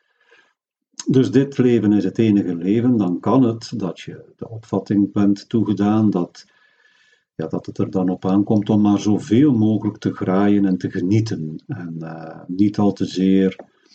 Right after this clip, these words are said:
ja, je druk te maken in, eh, in, in klimaat en in hoe het met de anderen gaat. En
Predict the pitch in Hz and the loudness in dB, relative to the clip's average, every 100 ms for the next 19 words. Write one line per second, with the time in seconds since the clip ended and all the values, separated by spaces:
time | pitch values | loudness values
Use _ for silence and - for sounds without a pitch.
0 | _ _ _ _ _ - 107 90 92 92 | _ _ _ _ _ -8 -4 -2 0 2
1 | 87 110 101 101 104 95 98 98 90 92 | 2 2 2 2 0 0 0 0 0 0
2 | 90 90 87 87 85 85 87 104 95 110 | 0 0 0 -2 -4 -6 -6 -4 0 2
3 | 101 98 113 107 92 82 90 90 - 80 | 2 2 2 2 0 -2 -4 -4 -6 -8
4 | 87 90 87 101 95 98 92 90 - 87 | -4 -4 0 0 0 0 -2 -2 -2 -4
5 | 87 95 98 - 87 87 87 - 82 78 | -2 -4 -6 -6 -6 -6 -8 -12 -12 -12